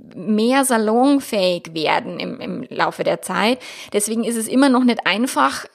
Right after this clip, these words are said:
ein offenes Konzept zu leben. Es kann sein, dass du Liebeskummer hast, es kann aber auch sein, dass dein Partner oder deine Partnerin Liebeskummer hat,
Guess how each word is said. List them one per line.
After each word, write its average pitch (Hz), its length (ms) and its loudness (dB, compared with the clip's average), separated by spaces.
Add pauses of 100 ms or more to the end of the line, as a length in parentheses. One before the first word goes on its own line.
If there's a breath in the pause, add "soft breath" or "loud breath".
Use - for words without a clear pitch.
ein 196 160 -2
offenes 196 420 0
Konzept 180 400 -6
zu 160 120 -6
leben. 247 340 -2
Es - 120 -12
kann 180 180 -4
sein, 165 180 2
dass - 180 -4
du 214 160 4
Liebeskummer 247 640 2
hast, 254 140 -2
es 208 80 -8
kann 208 160 -2
aber 170 160 2
auch - 80 -4
sein, - 200 -2
dass - 120 -10
dein - 160 -8
Partner - 400 0
oder 180 100 2
deine 139 220 -4
Partnerin 196 500 0
Liebeskummer 202 640 -2
hat, 254 140 -2